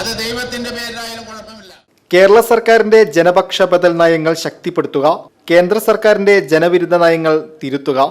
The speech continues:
Speaker 2: കേരളത്തെ തകർക്കുന്ന കേന്ദ്ര സർക്കാർ നടപടികൾ അവസാനിപ്പിക്കുക, സിവിൽ സർവീസിനെ സംരക്ഷിക്കുക, വിദ്യാഭ്യാസ ആരോഗ്യ മേഖലകളെ തകർക്കാനുള്ള നീക്കം തടയുക, വർഗീയതയെ ചെറുക്കുക തുടങ്ങിയ ആവശ്യങ്ങൾ ഉന്നയിച്ചാണ്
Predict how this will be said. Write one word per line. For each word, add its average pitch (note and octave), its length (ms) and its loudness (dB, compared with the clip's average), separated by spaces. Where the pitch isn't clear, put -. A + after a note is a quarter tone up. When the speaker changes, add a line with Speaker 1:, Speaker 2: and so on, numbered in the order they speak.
Speaker 2:
കേരളത്തെ A3 520 4
തകർക്കുന്ന G#3+ 420 2
കേന്ദ്ര E3+ 240 -2
സർക്കാർ G3 280 -2
നടപടികൾ F#3 400 0
അവസാനിപ്പിക്കുക, D3+ 640 -4
സിവിൽ F#3+ 260 -2
സർവീസിനെ G3 500 -2
സംരക്ഷിക്കുക, D3+ 580 -4
വിദ്യാഭ്യാസ G#3+ 460 2
ആരോഗ്യ F#3 380 2
മേഖലകളെ F#3+ 520 0
തകർക്കാനുള്ള F3+ 600 0
നീക്കം E3 380 -6
തടയുക, E3 320 0
വർഗീയതയെ G3 680 2
ചെറുക്കുക F3+ 320 0
തുടങ്ങിയ F3+ 300 0
ആവശ്യങ്ങൾ F3+ 360 -4
ഉന്നയിച്ചാണ് F3 520 -2